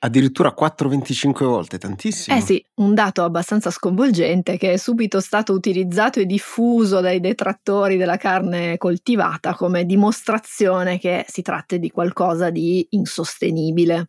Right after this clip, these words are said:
Speaker 1: Peccato però che le cose non stiano esattamente così, perché prima di tutto parliamo di uno studio condotto dall'Università di Davis in California e che è stato pubblicato come preprint, quindi è depositato dagli autori in un archivio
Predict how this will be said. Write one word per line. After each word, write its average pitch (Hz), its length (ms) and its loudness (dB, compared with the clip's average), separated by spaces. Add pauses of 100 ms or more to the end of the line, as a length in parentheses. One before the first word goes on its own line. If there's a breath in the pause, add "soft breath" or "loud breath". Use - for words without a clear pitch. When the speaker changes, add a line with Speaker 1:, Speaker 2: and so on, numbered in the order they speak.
(360)
Speaker 1:
Peccato 151 420 0
però 139 280 4
che - 200 -4
le 127 100 2
cose 120 260 0
non 113 100 0
stiano 113 640 0
esattamente 107 840 -2
così, 107 440 0
perché 107 360 -4
prima 117 240 0
di 123 100 2
tutto 175 300 0
parliamo 120 360 0
di 120 60 0
uno 117 160 -2
studio 135 320 0
condotto 117 480 0 (300 loud breath)
dall'Università 117 800 0
di 110 120 -2
Davis 113 460 0
in 123 160 0
California 113 760 -2 (300 loud breath)
e 123 140 -6
che 139 80 0
è - 20 0
stato 123 240 0
pubblicato 110 580 0
come 104 300 -2
preprint, 104 680 -2
quindi 107 320 0
è 117 100 0
depositato 117 580 0
dagli 110 180 0
autori 113 320 0
in 113 40 0
un 113 140 0
archivio 120 580 0